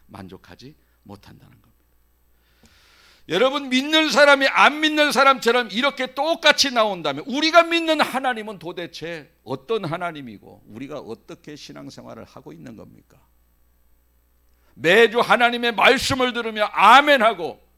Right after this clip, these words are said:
하나님의 지혜, 하나님의 능력을 믿는 우리도 안 믿는 사람과 똑같다면 우리가 신앙생활을 어떻게 하고 있는 겁니까? 하나님의 말씀은 능력이요.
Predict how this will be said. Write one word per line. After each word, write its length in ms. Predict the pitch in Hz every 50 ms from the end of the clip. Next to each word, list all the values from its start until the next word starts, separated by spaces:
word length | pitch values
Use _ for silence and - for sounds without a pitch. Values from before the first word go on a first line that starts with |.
| _ _ _ _ _ _
하나님의 640 | - - - 302 311 302 294 285 277 277 277 277 -
지혜, 280 | - - 269 277 269
하나님의 560 | 269 - - 269 277 269 262 254 254 254 254
능력을 460 | 214 196 247 294 302 302 294 277 285 262
믿는 380 | 247 254 254 254 254 240 202 - _ _
우리도 540 | 220 247 262 254 226 175 175 135 113 - _ _ _ _ _ _ _ _ _ -
안 260 | 156 202 247 285 302
믿는 300 | 302 285 277 277 262 240
사람과 560 | - - 233 240 233 220 214 196 202 185 -
똑같다면 760 | - 208 - - 185 175 - 165 160 151 156 156 139 - _ _ _ _ _ _ _ _ _ _
우리가 260 | 131 143 160 151 151
신앙생활을 800 | 135 - - - 170 170 165 165 - 156 156 151 139 131 123 104 -
어떻게 380 | - 104 _ - - _ - 101
하고 240 | - 123 120 117
있는 220 | 98 87 92 98 95
겁니까? 420 | 95 98 113 123 _ _ - _ _ _ _ _ _ _ _ _ _ _ _ _ _ _ _ _ _ _ _ _ _ _ _ _ _ _ _ _ _ _ _ _ _ _ _ _ _ _ _ _ _ _ _ _ _ _ _ _ _ _ _ _ _ _ _ _ _ _ _ _ _ _ _ _ _ _ _ _ _ _ _ _ _ _ _ _ _ _ _ _ _ _ _ _ _ _ _ _ _ _ _ _ _
하나님의 540 | _ - - 120 117 113 107 110 104 107 104
말씀은 640 | 98 101 104 104 98 - - 101 95 95 92 90
능력이요. 720 | 95 95 98 104 113 120 123 123 135 147 - 131 - _